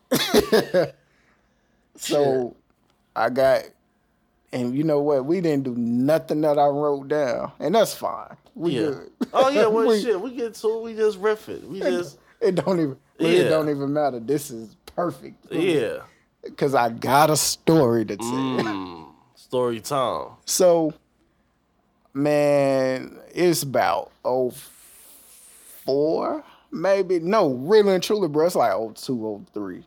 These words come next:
Speaker 2: Mm-hmm.
Speaker 1: You know what I'm saying? Oh two, I'm still in middle school. I'm in eighth grade. My partner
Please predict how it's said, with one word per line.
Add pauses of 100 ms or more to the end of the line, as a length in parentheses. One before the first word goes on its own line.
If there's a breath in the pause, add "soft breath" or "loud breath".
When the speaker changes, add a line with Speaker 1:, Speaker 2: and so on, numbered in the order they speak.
(120)
Speaker 2:
Mm-hmm.
Speaker 1:
You
know (160)
what (160)
I'm
saying?
Oh
two,
I'm
still
in
middle
school.
I'm
in
eighth
grade.
My
partner